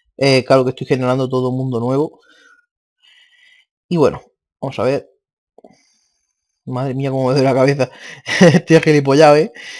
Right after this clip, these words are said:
Es que estuve anoche y me tiré... Bueno, no me tiré hasta muy tarde, pero... Me tiré hasta las doce y pico,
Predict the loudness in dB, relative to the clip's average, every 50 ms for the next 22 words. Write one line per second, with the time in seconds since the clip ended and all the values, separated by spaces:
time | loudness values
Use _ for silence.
0 | -20 _ _ _ _ _ _ -8 -6 -2 -2 0 2 4 6 6 6 4 2 -2
1 | -2 -2 -2 -2 -2 0 0 2 0 0 -2 -4 -10 -10 -10 -10 -10 -8 -8 -6
2 | -4 -2 -2 -2 -2 -4 -4 -4 0 0 2 2 2 0 -4 -6 -8 -12 -12 -12
3 | -14 _ _ _ _ _ _ _ _ _ -14 -14 -10 -6 -4 -4 -4 -4 -2 -2
4 | -2 -2 -2 -4 -8 -10 -8 -6 -6 -6 -6 -6 -10 -12 -12 -8 -6 -6 -6 -6